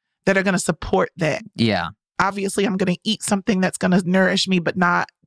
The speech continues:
Speaker 1: you know, make me sluggish. And now I wanna go to a workout class or what, like, so to me, I think that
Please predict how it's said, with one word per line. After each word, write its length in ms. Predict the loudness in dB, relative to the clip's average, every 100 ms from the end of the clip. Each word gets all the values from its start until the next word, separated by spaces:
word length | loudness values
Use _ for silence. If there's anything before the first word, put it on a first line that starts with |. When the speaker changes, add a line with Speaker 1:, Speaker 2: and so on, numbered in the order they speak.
| _
Speaker 1:
you 180 | -2 2
know, 300 | 4 2 0 _ _ _ _ 0
make 220 | 0 2
me 120 | 0 0
sluggish. 640 | 2 0 0 0 0 0
And 200 | 2 2
now 220 | 4 4
I 40 | 4
wanna 220 | 2 2
go 140 | 0
to 160 | 2 2
a 80 | 4
workout 460 | 2 0 -2 -4 -4
class 440 | -2 0 0 0
or 60 | 2
what, 260 | 2 0 0
like, 220 | 0 -2 -14 -14 -6
so 200 | 0 0
to 160 | 2
me, 380 | 0 0 0 0
I 120 | 0
think 360 | 0 -2 -4 -4
that 360 | -2 0 0